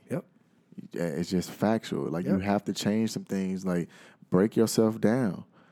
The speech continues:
Speaker 2: That's the only way that you can be truthful. So it's like, man, I, it, it, it's good that you say that, and that's why we're,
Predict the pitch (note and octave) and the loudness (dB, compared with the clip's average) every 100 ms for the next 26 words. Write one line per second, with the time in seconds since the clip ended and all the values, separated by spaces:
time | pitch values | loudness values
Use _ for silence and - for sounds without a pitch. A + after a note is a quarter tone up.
0 | _ - B2+ - G#2+ A#2 A2+ A2+ G#2+ A#2+ | _ 0 0 4 4 6 6 4 4 0
1 | A2 G2+ G#2 - F#3+ A2+ G#2 A#2 D3 G#2+ | 0 0 2 4 4 4 4 2 2 0
2 | B2 C#3 C#3+ - - - C#3+ C#3+ C#3 - | 0 0 -2 -6 -18 -4 0 2 2 2
3 | C#3+ C3+ C#3+ C3+ A2+ A2 - G2+ F#2 E2+ | 0 4 4 6 4 0 2 4 4 2
4 | F2+ G#2 A#2 G#2+ G2 G#2 | 0 0 2 0 4 4